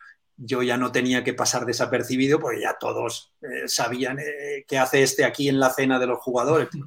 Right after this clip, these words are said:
ya lo saben, que ha-, ya lo saben, o sea, no hace falta, mm, pasar desapercibido, ya todo el mundo sabe que, que sigo yendo, pues para, si se dan las circunstancias, publicar otro libro, ¿no?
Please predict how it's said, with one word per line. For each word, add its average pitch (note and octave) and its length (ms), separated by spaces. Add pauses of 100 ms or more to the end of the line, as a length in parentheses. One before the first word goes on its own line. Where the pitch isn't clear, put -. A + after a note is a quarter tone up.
(140)
ya A#2+ 120
lo B2 100
saben, C#3+ 380
que A#2 100
ha-, A2+ 200 (560)
ya A2+ 200
lo B2 100
saben, F#3 440
o B2 40
sea, - 360 (300)
no C3 120
hace C#3+ 160
falta, A#2+ 800
mm, A#2+ 340
pasar B2+ 300
desapercibido, B2+ 840
ya G#2+ 140
todo A#2 220
el A#2 80
mundo A#2+ 260
sabe C3 380
que, A#2 340 (500)
que A#2 140
sigo C3+ 480
yendo, D#3 560
pues C3+ 200
para, G#2+ 540 (1300)
si B2+ 200
se B2+ 120
dan B2 140
las A#2+ 120
circunstancias, C#3+ 720
publicar B2 460
otro A2+ 180
libro, A#2+ 320
¿no? E3+ 220